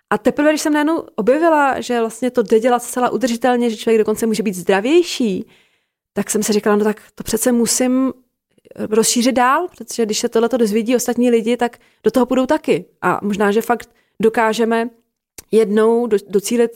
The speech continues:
toho, že ty jatka jednou se budou moct zavřít. Jo, takže ta moje motivace byla především v tom, že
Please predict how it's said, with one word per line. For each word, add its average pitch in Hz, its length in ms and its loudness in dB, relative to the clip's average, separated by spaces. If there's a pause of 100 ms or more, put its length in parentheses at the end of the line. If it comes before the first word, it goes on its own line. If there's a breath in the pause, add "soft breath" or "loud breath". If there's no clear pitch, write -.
(100)
toho, 202 280 0
že 262 160 0
ty 254 240 0
jatka 226 400 -2
jednou 214 560 0
se - 200 -4
budou 208 260 2
moct 240 160 -2
zavřít. - 420 -2 (760)
Jo, 196 80 0
takže 226 180 0
ta 320 100 -10
moje 320 100 0
motivace 294 400 -2
byla 269 180 -2
především 277 520 -2
v - 80 -14
tom, 254 240 -2
že 247 280 -2